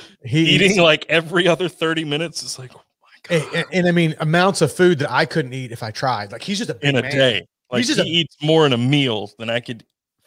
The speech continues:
Speaker 2: force myself to eat in a day.
Speaker 1: He's also a huge,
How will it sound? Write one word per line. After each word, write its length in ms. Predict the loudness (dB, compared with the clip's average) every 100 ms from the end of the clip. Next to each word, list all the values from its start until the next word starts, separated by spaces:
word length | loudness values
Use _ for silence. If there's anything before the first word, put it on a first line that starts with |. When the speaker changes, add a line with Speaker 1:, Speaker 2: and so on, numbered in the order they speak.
| _
Speaker 2:
force 300 | 2 2 2
myself 400 | -4 -6 -4 -4
to 100 | -6
eat 180 | -14 -14
in 60 | -18
a 80 | -18
day. 300 | -16 -16 -20 _ -8
Speaker 1:
He's 240 | -4 -2
also 380 | 2 0 0 -4
a 80 | -6
huge, 680 | -10 -12 -6 2 4 2